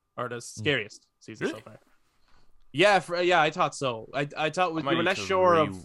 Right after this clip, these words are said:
Speaker 3: rewatch them a bit. I think two for me, I thought was probably scarier.
Speaker 1: Yeah, it, I, I think it depends on what your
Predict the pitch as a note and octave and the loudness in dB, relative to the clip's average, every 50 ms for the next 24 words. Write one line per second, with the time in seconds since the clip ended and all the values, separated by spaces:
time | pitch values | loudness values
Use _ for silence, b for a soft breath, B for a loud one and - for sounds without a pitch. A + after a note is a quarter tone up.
0 | - - F2+ G2 F#2+ F#2+ G2 - - - G#2+ F#2+ F2 E2 - F2+ E2+ E2+ - - | -16 -14 -8 -6 -6 -6 -6 -8 -12 -14 -12 -12 -12 -10 -10 -10 -10 -10 -10 -10
1 | A2 A2 D3+ C#3+ B2 _ _ _ - - - - B2 A2+ A2+ G#2+ - - G#2 F#2 | -10 -8 -10 -10 -12 _ _ _ -20 -16 -12 -10 -10 -8 -10 -10 -12 -12 -12 -12
2 | F2+ F2 E2 E2 D#2+ - - E2+ D#2 - D2+ D2+ - _ - E2 D#2+ E2+ E2+ D#2+ | -10 -10 -10 -12 -12 -14 -16 -18 -18 -18 -18 -20 -20 _ -18 -18 -18 -18 -18 -20
3 | D#2 D#2 - - - - - - - D#2+ D#2 D#2 D#2+ D#2 D#2 D#2 E2 - _ _ | -20 -20 -20 -20 -20 -20 -20 -20 -20 -18 -18 -18 -18 -18 -20 -20 -20 -20 _ _
4 | _ _ _ _ _ _ _ _ _ _ _ _ _ _ _ _ _ _ _ _ | _ _ _ _ _ _ _ _ _ _ _ _ _ _ _ _ _ _ _ _
5 | _ _ _ _ _ _ _ _ _ _ _ _ _ _ _ _ _ _ - D4 | _ _ _ _ _ _ _ _ _ _ _ _ _ _ _ _ _ _ 0 2
6 | D4 C4 C4 C4 B3+ B3 D4+ C4 A#3 B3+ B3 - A3+ A3+ A#3 A#3 C4+ B3+ A3 A#3 | 4 4 4 4 2 0 0 0 0 0 0 0 0 -2 0 0 -2 -2 0 0
7 | A3 G#3 - G3+ - - F#3 G3+ F#3+ F#3+ F#3+ F#3+ E3+ F3+ E3 D3 C#3 C3 C3+ C#3 | 0 0 -2 -6 -6 -4 -2 0 0 0 -2 -2 0 0 0 0 -2 -2 -2 -2
8 | C#3 - C3 C3+ B2+ B2+ B2+ B2 A#2+ | -2 -2 -2 0 0 0 0 0 -2